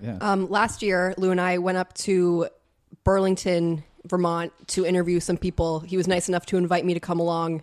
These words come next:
Speaker 2: and that was really my first exposure to interviewing relevant parties in this case, or parties that could be relevant, and it was, like, probably one of the best weekends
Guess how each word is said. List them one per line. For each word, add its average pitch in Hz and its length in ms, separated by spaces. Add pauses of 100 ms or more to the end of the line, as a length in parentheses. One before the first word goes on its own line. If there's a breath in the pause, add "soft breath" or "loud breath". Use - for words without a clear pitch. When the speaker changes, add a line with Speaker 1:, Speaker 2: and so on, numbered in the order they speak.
Speaker 2:
and 180 120
that 180 120
was 175 160
really 185 240
my 180 240
first 180 580 (540 soft breath)
exposure 190 600
to 175 500 (200)
interviewing 185 600
relevant 175 600 (220)
parties 175 400
in 175 60
this 175 140
case, 180 260
or 170 140 (320)
parties 175 240
that 170 120
could 185 200
be 185 100
relevant, 175 540
and 170 120
it 170 60
was, 165 400
like, 143 140 (160)
probably 165 220
one 165 100
of 165 60
the 156 60
best 160 220
weekends 156 520